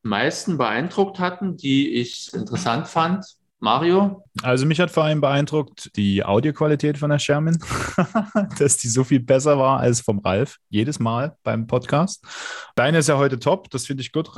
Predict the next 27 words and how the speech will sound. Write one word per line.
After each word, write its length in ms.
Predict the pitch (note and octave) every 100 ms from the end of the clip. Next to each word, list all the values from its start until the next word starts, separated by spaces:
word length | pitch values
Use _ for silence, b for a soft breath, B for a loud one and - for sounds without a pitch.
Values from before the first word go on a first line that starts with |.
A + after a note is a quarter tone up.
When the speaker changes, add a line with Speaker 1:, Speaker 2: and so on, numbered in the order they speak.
| A#2 -
Speaker 2:
Thor. 280 | D3+ D#3+
Allerdings 420 | B2 C3 C3+ C3+ C3
hast 220 | A#2+ -
du 200 | C#3 C3+
auch, 80 | C3
also 280 | B2 B2+ A#2 - _ _ b b b
müssen 240 | B2 C3
wir 120 | D#3 D3+
da 200 | D3 D3
die 180 | C#3
mal, 160 | C#3+ D3+
sie 100 | C3+
mal 100 | C#3
fragen 380 | B2 G#2+ A#2 F3
und 80 | E3
müssen 160 | D#3
wir 120 | D#3
mal 80 | D3+
für 100 | C#3+
den 60 | C#3+
Ralf 260 | A#2 B2
zusammenlegen, 580 | - B2 A2+ B2 D3 D3
dass 120 | C3+
er 40 | B2+
das 140 | B2+
gleiche 300 | - G2+ G2
Headset 300 | G2+ F#2 G2+